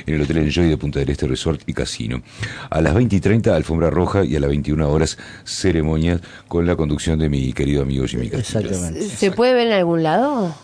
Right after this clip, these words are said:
Speaker 2: Sí,
Speaker 4: Se,
Speaker 2: se, se
Speaker 4: bueno,
Speaker 2: va a
Speaker 4: para
Speaker 2: poder.
Speaker 4: el interior se ve por todos los canales locales y por, y, y por el canal de la Cámara, por Cardinal T V.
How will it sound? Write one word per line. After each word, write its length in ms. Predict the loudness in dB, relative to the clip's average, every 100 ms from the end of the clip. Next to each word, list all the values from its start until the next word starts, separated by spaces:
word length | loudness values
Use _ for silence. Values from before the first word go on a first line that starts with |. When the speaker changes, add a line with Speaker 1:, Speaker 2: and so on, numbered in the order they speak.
| -20 -20
Speaker 2:
Sí, 220 | -6 -2 -2
Speaker 4:
Se, 220 | -2 -4
Speaker 2:
se, 140 | -6
se 120 | -4
Speaker 4:
bueno, 120 | 0 0
Speaker 2:
va 60 |
a 40 | 2
Speaker 4:
para 120 | 2
Speaker 2:
poder. 120 | 2
Speaker 4:
el 40 | 0
interior 340 | -2 0 0
se 80 | 0
ve 140 | 0
por 120 | -2
todos 160 | 0 0
los 120 | 0
canales 420 | -2 -2 0 -2
locales 640 | -4 -4 0 0 0 -6 -8
y 40 |
por, 260 | -6 -8 -8 -10
y, 480 | -8 -8 -8 -10 -12
y 380 | -12 -10 -10 -10
por 160 | -8 -8
el 60 | -6
canal 260 | -6 -4
de 80 | -4
la 160 | -6 -4
Cámara, 400 | -2 -2 -4 -4
por 140 | -10
Cardinal 420 | -10 -8 -8 -10
T 160 | -8 -8
V. 300 | -6 -6